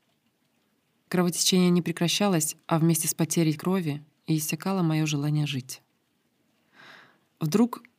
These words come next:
я услышала звук, похожий на хлопок. И боль прошла. С того дня, когда три месяца назад я узнала о том,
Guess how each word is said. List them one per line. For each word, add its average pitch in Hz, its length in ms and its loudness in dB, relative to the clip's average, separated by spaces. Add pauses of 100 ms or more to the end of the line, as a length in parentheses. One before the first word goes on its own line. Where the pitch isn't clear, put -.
(180)
я 180 180 2
услышала 185 640 -2
звук, 170 460 -2 (380)
похожий 156 420 0
на 156 100 2
хлопок. 156 560 -6 (1500)
И 180 120 4
боль 165 340 -2 (120)
прошла. 147 440 -4 (1700)
С - 140 -8
того 175 240 2
дня, 185 320 2 (640)
когда 170 260 2
три 190 200 2
месяца 180 400 2
назад 165 460 0 (100)
я 165 160 2
узнала 160 400 2
о 160 40 -4
том, 143 300 -6